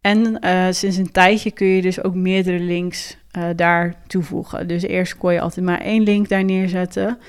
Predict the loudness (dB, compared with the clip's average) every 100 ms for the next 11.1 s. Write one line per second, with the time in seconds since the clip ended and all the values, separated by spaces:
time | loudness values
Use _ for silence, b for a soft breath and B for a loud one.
0 | B B B -4 -2 0 0 -2 0 0
1 | 0 -2 -2 0 -2 2 4 4 4 0
2 | 0 -2 -2 -2 0 -2 -4 -2 -2 -2
3 | -2 -2 0 -2 -4 -4 -4 -2 -2 -2
4 | -2 -4 -2 -2 -2 b b b b b
5 | -6 -2 -4 -2 2 6 6 6 4 2
6 | 0 0 -2 -4 -4 -2 -2 -2 -2 -2
7 | -2 -2 0 -2 -6 b b -8 -2 0
8 | 0 0 -2 2 2 2 -2 -6 -6 -8
9 | -8 -6 -8 -8 -10 -12 -14 -16 -14 -4
10 | -2 0 0 -2 -4 -4 -2 0 0 -2